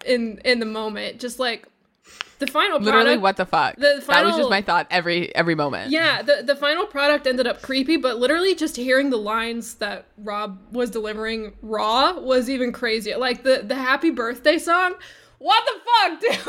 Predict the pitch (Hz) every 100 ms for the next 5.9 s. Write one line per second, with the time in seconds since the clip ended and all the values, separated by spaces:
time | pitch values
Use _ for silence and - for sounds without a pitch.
0 | 330 196 175 175 539 587 587 - 330 285
1 | 285 359 480 508 427 392 262 302 508 392
2 | 208 196 208 180 160 151 156 196 233 320
3 | 240 202 196 165 170 175 175 165 156 156
4 | 160 156 147 262 302 349 440 311 208 -
5 | _ _ 196 190 175 151 151 -